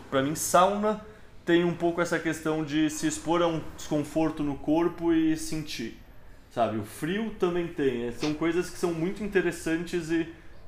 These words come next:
eu acho do caralho. Tipo, é que nem ele falou que ele era bitcoiner antes de cair na comunidade e conhecer o Bitcoin.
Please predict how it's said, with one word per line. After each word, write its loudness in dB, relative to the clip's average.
eu 2
acho 2
do 0
caralho. 6
Tipo, -4
é 0
que -4
nem 2
ele 4
falou 2
que -2
ele 4
era 8
bitcoiner 2
antes 2
de 0
cair 4
na 4
comunidade 6
e 0
conhecer -2
o 2
Bitcoin. -2